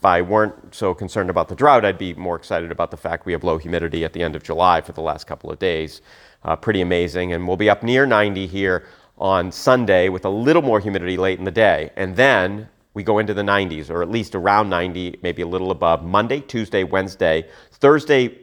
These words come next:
and Friday could be in the mid to upper nineties to near one hundred. All dry, all sunshine, no chance of any rain. You just continue to bake the earth with all of that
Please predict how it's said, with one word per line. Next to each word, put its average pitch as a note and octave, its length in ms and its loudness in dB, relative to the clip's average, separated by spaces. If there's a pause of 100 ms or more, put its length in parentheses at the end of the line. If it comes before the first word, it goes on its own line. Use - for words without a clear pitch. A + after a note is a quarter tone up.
and F#2+ 120 -4
Friday A2 360 4
could A2+ 160 -8
be G#2 100 -6
in G2 60 -4
the G2 60 -6
mid G#2 180 -2
to - 100 -4
upper G#2+ 180 -2
nineties F#2+ 340 -4
to F#2 100 -10
near F2+ 140 0
one F2 200 -2
hundred. F#2+ 380 -2 (160)
All C3+ 280 8
dry, F#2 340 0 (100)
all C3 200 6
sunshine, G2 520 -4
no A#2+ 140 2
chance A2+ 300 -8
of G2+ 60 -8
any G2 160 -4
rain. F2 400 -2 (720)
You A2+ 120 -2
just A#2 240 0
continue A#2+ 400 2
to G#2 80 2
bake G#2+ 420 2
the G#2+ 220 -6
earth F#2 500 0
with G2+ 380 -2
all F#2+ 280 4
of E2 160 -6
that F#2 400 0